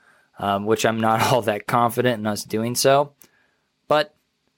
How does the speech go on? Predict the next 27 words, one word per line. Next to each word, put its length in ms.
I 140
have 220
told 220
myself 520
and 200
said 260
multiple 400
times 360
on 140
this 120
podcast, 640
as 120
I 80
said 380
earlier, 520
but 140
I 80
don't 320
think 180
I 80
actually 380
finished 400
my 160
thought, 460
so 140
my 200
bad. 360